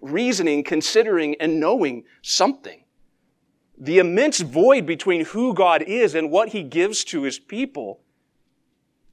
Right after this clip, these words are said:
is brought together only by one word, grace.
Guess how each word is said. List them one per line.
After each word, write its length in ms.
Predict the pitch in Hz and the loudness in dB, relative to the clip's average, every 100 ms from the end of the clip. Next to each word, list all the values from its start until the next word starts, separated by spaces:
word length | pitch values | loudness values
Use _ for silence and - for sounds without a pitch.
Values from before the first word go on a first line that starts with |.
| _ - | _ -14
is 80 | 131 | -12
brought 340 | 131 208 277 | -2 -2 -2
together 400 | 214 156 214 165 | -4 -2 0 0
only 320 | - 240 285 165 | 0 -2 -2 -2
by 220 | 143 123 | 0 -2
one 460 | 127 175 190 185 - _ _ _ _ _ _ | 0 -2 -2 -4 -8 _ _ _ _ _ _
word, 380 | 135 143 92 - _ _ _ _ _ _ _ _ _ _ _ _ _ - | -6 -4 -4 -8 _ _ _ _ _ _ _ _ _ _ _ _ _ -18
grace. 520 | 127 123 - - - | -8 -8 -8 -12 -14